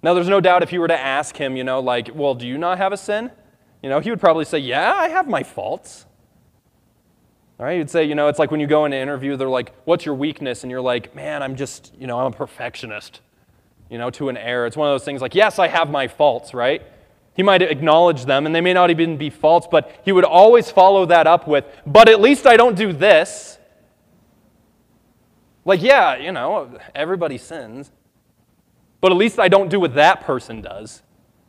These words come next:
At least I haven't committed that sin, right? He was blind to his own debt, and he vi-, he viewed his liability toward God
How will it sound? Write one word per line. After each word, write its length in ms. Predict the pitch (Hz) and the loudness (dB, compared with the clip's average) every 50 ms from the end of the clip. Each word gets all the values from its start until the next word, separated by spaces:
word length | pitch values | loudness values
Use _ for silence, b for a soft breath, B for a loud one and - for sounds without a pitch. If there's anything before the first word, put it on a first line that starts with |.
| _ _ | _ _
At 60 | _ | _
least 140 | 170 196 - | -6 0 2
I 60 | 202 | 2
haven't 180 | 185 180 180 139 | 4 4 2 -2
committed 380 | - 175 170 156 151 120 110 | -4 -4 -2 -2 -4 -4 -2
that 260 | 120 131 139 156 170 - | -2 -2 -2 -2 -4 -8
sin, 300 | - - 120 107 104 101 | -14 -16 -16 -16 -14 -12
right? 320 | 104 120 135 160 175 - - - _ _ _ _ _ _ _ _ _ _ _ _ _ _ _ _ _ _ _ _ _ _ _ _ _ _ _ | -6 -4 -4 -4 -4 -6 -12 -20 _ _ _ _ _ _ _ _ _ _ _ _ _ _ _ _ _ _ _ _ _ _ _ _ _ _ _
He 120 | _ - 208 | _ -2 -2
was 120 | 196 165 | -2 -2
blind 400 | 127 - 170 175 185 220 247 226 | 0 2 2 2 2 2 -2 -4
to 120 | - 208 | -2 -2
his 120 | 185 151 139 - | -2 -2 -4 -6
own 340 | 147 165 170 175 175 160 135 | -4 -4 -4 -2 -4 -6 -4
debt, 540 | 117 139 135 123 - - - - - - _ _ _ _ _ _ _ _ _ _ | -2 0 0 0 -2 -6 -16 -20 -20 -20 _ _ _ _ _ _ _ _ _ _
and 120 | - 160 165 | -10 -10 -8
he 160 | - 180 196 | -6 -6 -6
vi-, 340 | 160 147 175 202 233 202 170 | -2 2 4 4 4 4 0
he 160 | 143 175 180 | -4 -8 -8
viewed 260 | 156 151 202 247 262 | -6 -6 -4 -4 -4
his 180 | 226 240 180 143 | -4 -4 -6 -4
liability 800 | 143 135 165 214 262 220 196 214 214 208 208 175 190 190 165 160 | -2 -2 0 0 0 0 0 -2 -2 -2 -6 -8 -8 -10 -12 -14
toward 460 | - - - 180 180 180 165 131 110 | -16 -8 -4 -2 -2 -2 -4 -4 -2
God 500 | 147 160 160 147 131 120 117 117 135 | -2 0 0 0 -2 -4 -6 -8 -10